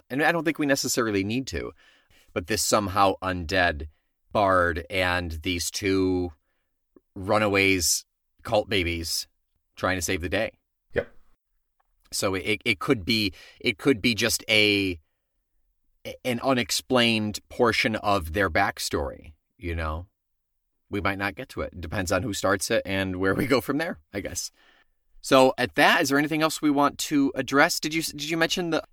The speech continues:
Speaker 1: that the scale is if April Two complete, bi-, like, completes the dragon and puts the scale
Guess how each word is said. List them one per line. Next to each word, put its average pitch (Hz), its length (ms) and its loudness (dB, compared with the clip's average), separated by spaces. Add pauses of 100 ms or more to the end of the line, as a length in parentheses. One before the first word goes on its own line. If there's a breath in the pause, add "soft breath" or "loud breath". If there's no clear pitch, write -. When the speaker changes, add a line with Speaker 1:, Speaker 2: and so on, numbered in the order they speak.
Speaker 1:
that - 140 -6
the 131 80 0
scale 131 920 4 (1000)
is 117 640 0 (760)
if 123 240 -2 (100)
April 131 420 0
Two 120 680 0 (880)
complete, 156 680 -2
bi-, 165 200 2
like, 151 200 2
completes 165 600 -2
the 123 120 0
dragon 87 640 2 (640)
and 104 200 -6
puts - 240 -2
the 104 120 -4
scale 101 500 0